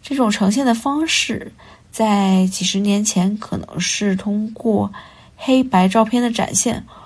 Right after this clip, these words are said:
或者是说通过手绘来忠实的记录下来；而到现在呢，可能更多的就是拍照或者是写作，更像是一种实验报告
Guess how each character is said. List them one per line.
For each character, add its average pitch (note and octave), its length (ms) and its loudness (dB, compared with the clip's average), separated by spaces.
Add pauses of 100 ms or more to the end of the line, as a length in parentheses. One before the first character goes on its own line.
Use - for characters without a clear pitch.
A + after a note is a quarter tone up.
(180)
或 A#3+ 220 2
者 G3+ 100 -2
是 G3+ 220 -2
说 A#3 420 0
通 B3 360 -4
过 B3 220 2
手 - 280 -2
绘 - 440 -2 (460)
来 F3+ 220 2
忠 G#3+ 180 0
实 G#3 160 -2
的 F#3+ 160 2
记 A3+ 300 0
录 G3 180 -2
下 F#3+ 200 -4
来； - 240 -10 (520)
而 G#3 60 -10
到 A3+ 140 4
现 C#4 240 0
在 D4 220 2
呢， A3+ 440 0 (420)
可 - 120 -6
能 F3 140 0
更 A3+ 160 -2
多 A3+ 180 2
的 G#3 180 2
就 F#3+ 240 2
是 G3 260 -2
拍 A#3+ 260 2
照 B3+ 240 0 (460)
或 - 200 0
者 F#3+ 100 0
是 F#3+ 360 2
写 - 320 0
作， - 280 0 (240)
更 B3+ 160 0
像 A#3+ 220 2
是 A#3 120 -2
一 A#3 80 0
种 F3 520 -2
实 - 300 -2
验 A#3 260 0
报 B3+ 160 2
告 C#4 340 0